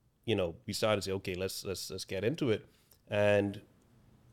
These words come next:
we had some customers over here, and they're like, "Yeah, you know, we're gonna be a big customer of yours. We're gonna order, like, a container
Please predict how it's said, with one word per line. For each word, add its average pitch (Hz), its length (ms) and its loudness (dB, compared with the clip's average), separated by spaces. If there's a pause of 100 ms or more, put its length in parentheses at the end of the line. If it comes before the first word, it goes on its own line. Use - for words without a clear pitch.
we 120 100 2
had 135 260 4
some 131 160 0
customers 127 440 2
over 101 180 0
here, 131 240 6
and 110 100 2
they're 110 120 4
like, 90 180 -6
"Yeah, 113 280 2 (120)
you 104 100 -4
know, 92 100 -4
we're 92 160 -4
gonna 95 160 -4
be 92 100 -6
a 92 60 -4
big 90 200 -10
customer 107 380 -2
of 101 60 -2
yours. 98 280 -2
We're 98 60 -8
gonna 92 200 -6
order, 92 160 -8
like, 104 200 -10
a 104 40 -10
container 98 640 -4